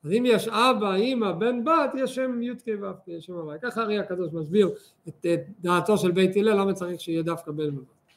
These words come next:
אומר על זה הזוהר, "אבא יסד ברטה". ה-, ה-, הבת, ספירת המלכות, מאיפה זה בא? זה בא מאבא, זה בא מהחוכמה. ואת זה אנחנו נלמד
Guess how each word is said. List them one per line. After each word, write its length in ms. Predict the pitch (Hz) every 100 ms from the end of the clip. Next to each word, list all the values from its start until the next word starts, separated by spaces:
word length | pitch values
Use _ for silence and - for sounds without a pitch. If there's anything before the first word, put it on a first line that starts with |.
| _ _ _ _
אומר 320 | 147 143 175 254 233
על 80 | 180
זה 180 | 214 214
הזוהר, 440 | 165 233 247 208 220
"אבא 680 | 226 330 330 277 262 269 285 - _ _ -
יסד 360 | 180 - 202 180
ברטה". 400 | 160 156 151 147 139 143 _ _ _ _ _
ה-, 60 | 175
ה-, 800 | 185 180 180 180 _ _ _ 180 160 160 160 170
הבת, 600 | 147 175 339 311 - - - _ _ _ -
ספירת 420 | - 175 226 226
המלכות, 720 | 226 277 311 254 311 - 196
מאיפה 320 | 208 254 262
זה 120 | 254
בא? 260 | 247 294 330 320 - - _ _ -
זה 100 | 170
בא 140 | 190 185
מאבא, 320 | 175 175 127 - _ _ _
זה 80 | 156
בא 120 | 202
מהחוכמה. 540 | 202 190 175 160 180 151 - _ _ _ _ _ -
ואת 1000 | 143 233 247 247 233 - _ _ - 147
זה 140 | 196
אנחנו 220 | 208 151 160
נלמד 480 | 147 147 190 185